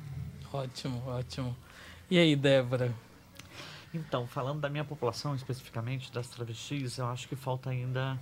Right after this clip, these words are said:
Speaker 2: conquistar um, um lugar. Porque, é, antes de mim, né, eu acho que pra, pra contextualizar, pra todo mundo saber dessa história, acho que é importante, a primeira travesti, é, a primeira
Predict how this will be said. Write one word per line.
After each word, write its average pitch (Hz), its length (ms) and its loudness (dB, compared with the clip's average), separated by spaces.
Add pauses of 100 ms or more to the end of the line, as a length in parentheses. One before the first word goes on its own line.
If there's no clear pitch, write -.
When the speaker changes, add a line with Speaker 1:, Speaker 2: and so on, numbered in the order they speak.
Speaker 2:
conquistar 127 520 0
um, 117 100 -2 (520)
um 127 140 0
lugar. 107 320 -2 (400)
Porque, 127 600 -2 (460)
é, 135 460 0
antes 170 380 0
de 123 120 0
mim, 139 300 0
né, 135 380 0
eu 120 80 4
acho 131 180 0
que - 80 -4
pra, 127 500 -2
pra 120 80 -8
contextualizar, 123 600 -2
pra 120 120 -6
todo 156 200 -2
mundo 143 340 -2 (260)
saber 143 420 2
dessa 143 220 2
história, 135 240 2
acho 131 120 -2
que - 60 -4
é 131 40 -2
importante, - 640 -4 (360)
a 127 80 0
primeira 151 340 4
travesti, 156 840 0 (120)
é, 127 920 0 (400)
a - 60 -2
primeira 156 360 4